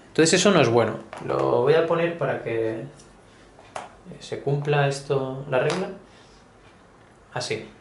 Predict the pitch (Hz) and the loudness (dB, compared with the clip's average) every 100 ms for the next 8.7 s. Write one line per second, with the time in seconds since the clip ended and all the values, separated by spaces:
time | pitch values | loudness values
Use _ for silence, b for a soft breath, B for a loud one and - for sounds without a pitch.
0 | - - 131 127 - 135 143 127 120 117 | -18 -4 0 0 0 0 2 4 4 2
1 | 113 120 - - - - - - - 139 | -2 -8 -18 -20 -20 -18 -18 -18 -6 2
2 | 123 113 117 - 131 - - 139 143 123 | 4 6 4 0 -4 -6 -6 0 2 2
3 | 117 135 170 B B B B B B - | 0 -2 -4 B B B B B B -20
4 | - - - - - - - - 127 127 | -20 -20 -20 -20 -20 -20 -20 -12 -8 -6
5 | 123 117 147 147 151 170 165 - 127 139 | -4 0 0 2 2 4 2 4 2 2
6 | 139 147 143 147 180 123 117 - 156 - | 0 2 2 2 0 -2 -4 -6 -6 -2
7 | 165 175 175 165 196 135 - - - 156 | 0 0 0 0 2 0 -2 -14 -12 0
8 | 139 151 156 180 185 185 | 2 2 2 0 0 -2